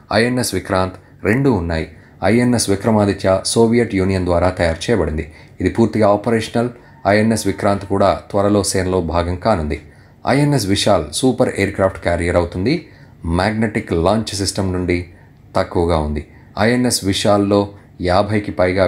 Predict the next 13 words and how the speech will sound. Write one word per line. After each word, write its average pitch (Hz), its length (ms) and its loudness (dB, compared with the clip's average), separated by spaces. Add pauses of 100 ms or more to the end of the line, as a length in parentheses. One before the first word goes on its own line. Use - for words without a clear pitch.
విమానాలను 90 520 0
ఉంచే 85 180 -4 (100)
శక్తి 87 280 -6
ఉంది. 76 160 -4 (1000)
మరి 87 160 0 (500)
నా 92 100 4 (140)
ప్రకారం 98 400 0 (260)
ఈ - 20 2 (220)
ఇద్దరు 104 340 0
అధికారుల 87 460 -2 (220)
మాటలు 92 300 0 (120)
నిజమే. 78 260 -4 (580)
భారత్కి 98 360 0